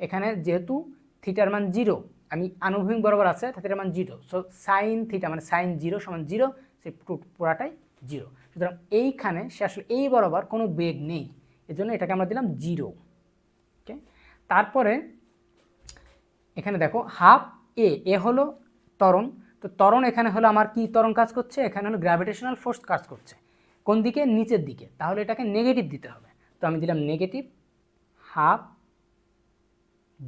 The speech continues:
জি টি স্কয়ার, ওকে? তাহলে আমরা যদি টির মান বের করি,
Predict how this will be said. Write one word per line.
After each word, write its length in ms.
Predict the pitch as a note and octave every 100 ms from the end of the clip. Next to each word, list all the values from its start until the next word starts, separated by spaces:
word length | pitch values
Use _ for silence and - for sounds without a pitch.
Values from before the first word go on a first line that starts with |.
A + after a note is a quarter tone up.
| B2
জি 220 | C#3 D3+ D#3+ B3 - _ _ _ _ _ _ _ _ _ _ -
টি 140 | E3+ D#3 G#3 B3 - _ _ _ _ - D#3+
স্কয়ার, 240 | - A2+ _ _ _ _ _ _ _
ওকে? 140 | F#3+ C4 - _ _ _ _ -
তাহলে 220 | D3+ E3 F#3
আমরা 120 | F3 F3
যদি 100 | F3 - -
টির 380 | - A#3 A#3+ B3 A#3+ - F3+
মান 180 | F#3 F3+
বের 160 | D3+ D#3 -
করি, 200 | B2+ D3+